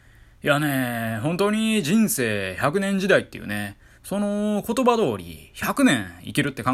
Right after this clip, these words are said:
えたらね、まだかなり残ってるのに、「こんなんで大丈夫か、俺よ」と。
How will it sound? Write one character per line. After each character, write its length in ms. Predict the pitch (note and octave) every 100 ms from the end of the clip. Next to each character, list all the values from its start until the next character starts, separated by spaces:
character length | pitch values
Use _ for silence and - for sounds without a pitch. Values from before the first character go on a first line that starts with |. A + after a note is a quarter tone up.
| D3
え 60 | B2
た 80 | G#2
ら 100 | F2+
ね、 300 | F2+ E2+ - - - - C3+
ま 120 | G#3+
だ 120 | B3
か 180 | - A3+
な 140 | B4
り 80 | G4
残 180 | D3 E3+
っ 80 | D#3+
て 80 |
る 80 | D3
の 100 | A#2
に、 360 | G2 F#2 D2+ -
「こ 160 | - A#3
ん 60 |
な 100 | B3
ん 40 | C#3
で 80 | G#2
大 240 | C3 G3+
丈 80 | A#4
夫 120 | D#3
か、 120 | A#2
俺 160 | G#2 G#2+
よ」 100 | F#2+
と。 300 | - -